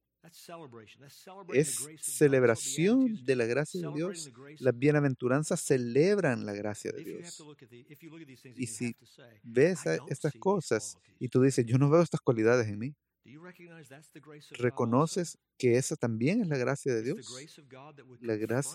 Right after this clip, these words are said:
Speaker 1: confront
Speaker 2: de
Speaker 1: you
Speaker 2: Dios que te está enfrentando
Speaker 1: with what is absent
Speaker 2: con lo que está
Speaker 1: in
Speaker 2: ausente
Speaker 1: your
Speaker 2: de tu
Speaker 1: life.
Speaker 2: vida.
Speaker 1: And perhaps the answer
Speaker 2: Y quizás la respuesta
Speaker 1: is that you don't know the King at all.
Speaker 2: es que no conoces al Rey en lo
Speaker 1: So may
Speaker 2: absoluto.
Speaker 1: the Lord <clears throat>
Speaker 2: Así que
Speaker 1: encourage
Speaker 2: el
Speaker 1: those who
Speaker 2: Señor
Speaker 1: need to be
Speaker 2: motive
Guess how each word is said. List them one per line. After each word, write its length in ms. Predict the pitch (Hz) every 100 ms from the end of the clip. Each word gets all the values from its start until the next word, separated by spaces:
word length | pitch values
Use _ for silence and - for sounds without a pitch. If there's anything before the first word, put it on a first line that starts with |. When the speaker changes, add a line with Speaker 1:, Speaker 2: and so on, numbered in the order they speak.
| 175
Speaker 1:
confront 60 |
Speaker 2:
de 60 | 156
Speaker 1:
you 60 |
Speaker 2:
Dios 260 | 131 160 180
que 100 | -
te 100 | -
está 180 | 127 -
enfrentando 880 | 139 - 120 98 - 120 196 208 160
Speaker 1:
with 100 | 120
what 160 | 135 131
is 180 | 127 _ _
absent 540 | - 139 190 - - 104
Speaker 2:
con 480 | - 135 127 127 120
lo 120 | 113
que 100 | -
está 220 | 107 -
Speaker 1:
in 60 | 123
Speaker 2:
ausente 600 | 120 - 143 175 214 151 107
Speaker 1:
your 100 | 95
Speaker 2:
de 60 |
tu 80 | - 104
Speaker 1:
life. 20 |
Speaker 2:
vida. 340 | 104 95 92 131
Speaker 1:
And 120 | 131 127
perhaps 640 | 120 104 185 247 - _
the 240 | 131 113 107
answer 240 | _ 120
Speaker 2:
Y 100 | -
quizás 420 | - 110 127 143
la 100 | 160
respuesta 720 | 147 120 - 233 - - 120 123 _ _
Speaker 1:
is 140 | 110
that 80 | 113
you 140 | 131 127
don't 160 | 131
know 120 | 135 120
the 100 | 113
King 220 | 117 113
at 60 | 98
all. 120 | 92 -
Speaker 2:
es 180 | 117
que 120 | - 120
no 140 | 120
conoces 500 | - 110 110 - -
al 100 | 98
Rey 300 | - 90 85 _ _ _ _
en 100 | 117
lo 60 | 98
Speaker 1:
So 140 | -
may 180 | 98 120
Speaker 2:
absoluto. 100 | 175
Speaker 1:
the 60 | 180
Lord 320 | 156 107 95 _ _
<clears throat> 460 | 156 135 _ 123 120
Speaker 2:
Así 180 | - 113
que 100 | 185
Speaker 1:
encourage 140 | 135 135
Speaker 2:
el 80 | 143
Speaker 1:
those 80 |
who 60 | 151
Speaker 2:
Señor 400 | 151 143 160 185
Speaker 1:
need 80 | 156
to 100 | 127
be 160 | 127 123
Speaker 2:
motive 380 | 117 - -